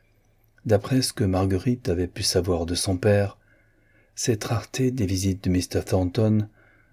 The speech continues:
ne pouvait être attribuée au mécontentement. Ses affaires s'étaient compliquées de la coalition des ouvriers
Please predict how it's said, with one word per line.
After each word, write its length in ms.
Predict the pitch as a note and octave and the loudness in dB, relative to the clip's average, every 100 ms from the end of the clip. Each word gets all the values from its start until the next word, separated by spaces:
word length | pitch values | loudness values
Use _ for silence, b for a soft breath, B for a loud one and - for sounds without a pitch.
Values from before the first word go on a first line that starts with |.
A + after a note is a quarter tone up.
| b | b
ne 180 | C#3+ A2 | 0 2
pouvait 300 | G#2+ - A#2 | 2 2 0
être 300 | A#2+ A2 - | 0 -2 -2
attribuée 480 | F#2+ - G2 A2 A2+ | -4 0 0 2 2
au 180 | G2 F2+ | 2 2
mécontentement. 880 | F#2 F#2 F#2 F2+ F2+ - F2+ F2 - _ _ _ _ _ - | 0 0 -2 0 -2 0 -2 -2 -6 _ _ _ _ _ -10
Ses 260 | - F2+ | -4 -2
affaires 540 | F2 - G2 F#2 G#2 G#2+ | -2 0 0 2 0 -2
s'étaient 260 | - - | -4 -4
compliquées 640 | F#2+ G#2 F2+ F#2 - G2 G#2 | -2 -2 -2 -2 0 0 2
de 140 | G2+ | 0
la 100 | E2+ | -2
coalition 640 | E2+ F2 F2 F2 - F#2+ | 0 0 0 -2 -2 0
des 220 | F#2+ F2+ F#2 | 0 -2 -2
ouvriers 540 | F2 F#2 F2+ G2 | -2 0 0 0